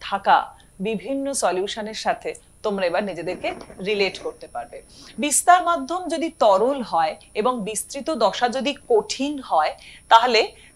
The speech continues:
তাকে আমরা সেই কলয়েডের দ্রবণকে আমরা সল নামে ডাকবো। এর উদাহরণ হচ্ছে রং এবং স্টার্চ, বা আরো উদাহরণ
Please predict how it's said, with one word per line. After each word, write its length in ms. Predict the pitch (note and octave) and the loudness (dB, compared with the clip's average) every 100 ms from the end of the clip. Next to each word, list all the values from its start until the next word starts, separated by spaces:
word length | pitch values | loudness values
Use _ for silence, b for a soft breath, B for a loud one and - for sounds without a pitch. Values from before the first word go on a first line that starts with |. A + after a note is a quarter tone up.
| - | 4
তাকে 300 | G#3+ G#3+ F4+ C#4 | 4 4 2 2
আমরা 280 | F3+ E3+ A#3+ - | 2 0 0 -2
সেই 260 | C4 D4+ D4+ - | -2 -2 -4 -4
কলয়েডের 580 | A3 A3+ A#3+ A#3 D4+ C4 - F3 | 2 4 4 2 -4 -6 -14 -8
দ্রবণকে 500 | G3+ F#3+ C4 C4 G3+ F3 | -6 -2 -4 -4 -2 -2
আমরা 180 | - F3+ - B - | -2 -4 -6 B -6
সল 460 | - C4 B3 C#4+ E4 B3+ G#3+ | 0 4 6 6 4 -4 -4
নামে 220 | E3+ E3 D3+ | -4 -4 -4
ডাকবো। 340 | D#3 D#3+ D3+ G#3+ | -6 -10 -10 -2
এর 160 | B3 A3+ | -2 -2
উদাহরণ 400 | G#3 A3+ A#3 B3+ B3 | 0 0 0 -4 -6
হচ্ছে 260 | B3 C#4+ B3+ F#3+ | -8 -8 -4 -2
রং 180 | E3 G3+ A4+ b b | 0 -2 -8 b b
এবং 280 | F#3 F#3 B3+ - - - | -6 2 2 0 -8 -2
স্টার্চ, 400 | A3+ D#3+ - - - b b _ - _ - | 4 4 2 -8 -14 b b _ -20 _ 0
বা 80 | |
আরো 240 | - B3+ D4+ A#3+ | 6 8 6 4
উদাহরণ 340 | G3+ G#3 F#3+ | 2 2 0